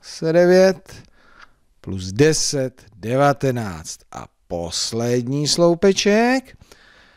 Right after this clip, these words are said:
Takže devět plus devět rovná se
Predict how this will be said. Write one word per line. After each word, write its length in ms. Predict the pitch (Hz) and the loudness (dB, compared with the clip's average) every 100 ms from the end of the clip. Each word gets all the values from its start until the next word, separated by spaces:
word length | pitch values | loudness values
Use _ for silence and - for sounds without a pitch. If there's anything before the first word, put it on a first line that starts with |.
| _ - | _ -10
Takže 340 | 107 104 117 | -8 -6 -8
devět 420 | 131 160 190 202 | 0 4 6 4
plus 280 | - 190 180 | 0 -2 2
devět 400 | 180 180 143 104 | 4 4 4 0
rovná 380 | 123 139 147 139 | -2 -2 -2 -2
se 260 | - - | -4 -6